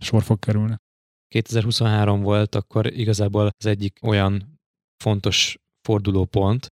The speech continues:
Speaker 2: ami a te tulajdonosi szerepedet nagyban meghatározza, hogy már ne legyél annyira benne az operatív dolgokban. Ez volt a fő cél erre az évre, vagy volt esetleg más olyan szakmai vagy pénzügyi cél, amit mindenképpen így egy ilyen képzeletbeli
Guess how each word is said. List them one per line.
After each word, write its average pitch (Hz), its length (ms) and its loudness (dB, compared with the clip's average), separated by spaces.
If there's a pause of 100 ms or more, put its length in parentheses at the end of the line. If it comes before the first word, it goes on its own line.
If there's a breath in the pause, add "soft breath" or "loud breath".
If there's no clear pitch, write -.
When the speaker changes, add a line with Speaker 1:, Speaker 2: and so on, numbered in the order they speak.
(160)
Speaker 2:
ami 95 200 0
a 95 80 2
te 95 380 0 (280)
tulajdonosi 98 1040 0
szerepedet 95 760 -2
nagyban 92 380 -2
meghatározza, 92 800 -2
hogy 90 180 0
már 92 200 2
ne 95 120 2
legyél 92 260 0
annyira 92 240 0
benne 92 260 0
az 92 100 0
operatív 95 480 -2
dolgokban. 98 520 0 (180)
Ez 95 200 -2
volt 104 180 0
a - 20 -2
fő 101 240 0
cél 127 400 0
erre 110 220 2
az 120 160 0
évre, 107 280 0
vagy 95 160 2
volt 98 260 0
esetleg 98 340 -2
más 95 340 -2
olyan 92 200 0
szakmai 92 480 -2
vagy 90 320 0 (100)
pénzügyi 95 380 0
cél, 92 300 -2
amit 90 320 -2
mindenképpen 92 600 0
így 90 340 -2
egy 90 240 -6
ilyen 92 200 -2
képzeletbeli 92 720 0